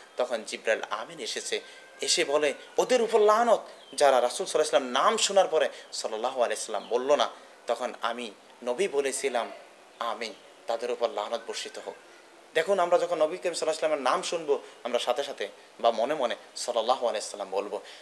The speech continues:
দ্বিতীয় নম্বর, যে সিঁড়ির মধ্যে যখন উঠলেন, আল্লাহ রাসূল সাল্লাল্লাহু আলাইহি সাল্লাম বলেন, "যারা পিতা মাতাকে উভয়জনকে পেল, কিন্তু পিতা মাতাকে উভয়জনের খেদমত করে জান্নাত পেল না, জিবরাইল আমিন বলেছে, "তাদের উপর লানত।" আর আমি বলেছি আমিন।" দেখুন,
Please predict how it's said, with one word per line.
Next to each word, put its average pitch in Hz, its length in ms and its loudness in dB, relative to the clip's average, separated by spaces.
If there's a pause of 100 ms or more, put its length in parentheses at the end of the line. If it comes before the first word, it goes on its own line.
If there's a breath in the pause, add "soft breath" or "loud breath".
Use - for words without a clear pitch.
(120)
দ্বিতীয় 247 280 0
নম্বর, 214 340 8 (180)
যে 147 100 -6
সিঁড়ির 196 320 0
মধ্যে 160 240 -2
যখন 151 260 0
উঠলেন, 139 320 -2 (340 loud breath)
আল্লাহ 123 160 0
রাসূল 151 220 -4
সাল্লাল্লাহু - 80 -2
আলাইহি 143 180 0
সাল্লাম 147 160 2
বলেন, 143 200 2
"যারা 143 160 6
পিতা 214 300 2
মাতাকে 220 460 2
উভয়জনকে 254 560 4
পেল, 156 280 0 (420 loud breath)
কিন্তু 127 220 -6
পিতা 123 200 2
মাতাকে 123 400 0
উভয়জনের 131 540 0
খেদমত 127 460 2
করে 135 160 4
জান্নাত 156 500 4
পেল 170 180 6
না, 135 140 4 (760 loud breath)
জিবরাইল 135 300 2
আমিন 170 320 4
বলেছে, 156 240 0
"তাদের 151 260 6
উপর 147 160 0
লানত।" 156 440 8 (280 loud breath)
আর 107 100 0
আমি 139 280 0
বলেছি 120 320 -6
আমিন।" 98 260 -2 (760)
দেখুন, 247 320 6